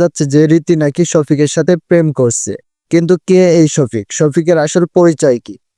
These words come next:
বন্ধুরা, শফিক হচ্ছে পল্লীগ্রাম টিভির খুবই জনপ্রিয়, ট্যালেন্টেড এবং পুরাতন অভিনেতা। শফিক হচ্ছে পল্লীগ্রাম টিভির এক নম্বর নায়ক।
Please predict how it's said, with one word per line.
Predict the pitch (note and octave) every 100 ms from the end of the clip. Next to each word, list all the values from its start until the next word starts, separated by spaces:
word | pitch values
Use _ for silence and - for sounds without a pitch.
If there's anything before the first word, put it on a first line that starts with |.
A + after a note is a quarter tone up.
| -
বন্ধুরা, | D#3+ F#3+ F#3+ E3+ C#3 B2
শফিক | - D#3 F#3+ F#3+
হচ্ছে | F#3+ G3 F3+
পল্লীগ্রাম | F3 F3 F3+ F#3 F#3 F3+
টিভির | F3+ F#3 -
খুবই | G3 E3+ D#3+ C#3+
জনপ্রিয়, | D#3+ E3+ D3+ F3+ F3+ D#3
ট্যালেন্টেড | D3+ E3+ F3 F3 D#3 -
এবং | E3 E3 D#3+
পুরাতন | - F3 E3+ F#3 E3+ E3+
অভিনেতা। | D#3+ E3 D3+ B2+ A2 - _ -
শফিক | - E3 F#3+ G3+
হচ্ছে | F#3 G#3+ G3+ -
পল্লীগ্রাম | F3 F3+ F3+ F#3+ F#3+ F#3
টিভির | F#3+ F#3+ F#3+
এক | F3 F#3
নম্বর | F3 E3 D#3 D3+
নায়ক। | B2 A2+